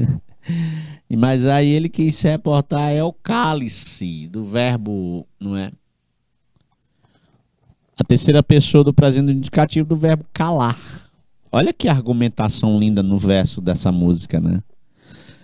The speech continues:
Se tu baixar essa música e ler o verso dela, eu acho, eu acredito que tu vai chorar. Toda vez que eu leio a letra dessa canção, eu me emociono, né? Tem lá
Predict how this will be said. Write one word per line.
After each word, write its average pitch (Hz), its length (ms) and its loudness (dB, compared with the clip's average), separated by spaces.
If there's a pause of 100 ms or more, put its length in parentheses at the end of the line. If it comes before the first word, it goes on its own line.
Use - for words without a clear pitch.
(560)
Se - 180 2
tu 202 140 2
baixar 208 420 0
essa 147 240 -4
música 120 400 -2
e - 20 -2
ler 107 280 0
o 143 100 -2
verso 113 420 -2
dela, 92 480 -2
eu 113 400 4
acho, 110 340 2
eu 113 140 6
acredito 127 380 0
que - 80 -20
tu 131 80 2
vai 117 160 2
chorar. 120 380 0 (120)
Toda 180 220 4
vez 170 220 0
que - 100 -4
eu 151 180 4
leio 117 680 6
a 98 80 2
letra 98 300 0
dessa 98 280 0
canção, 101 420 0
eu 101 100 4
me 107 100 2
emociono, 107 600 -2 (540)
né? 90 300 0 (920)
Tem 135 160 6
lá 123 400 4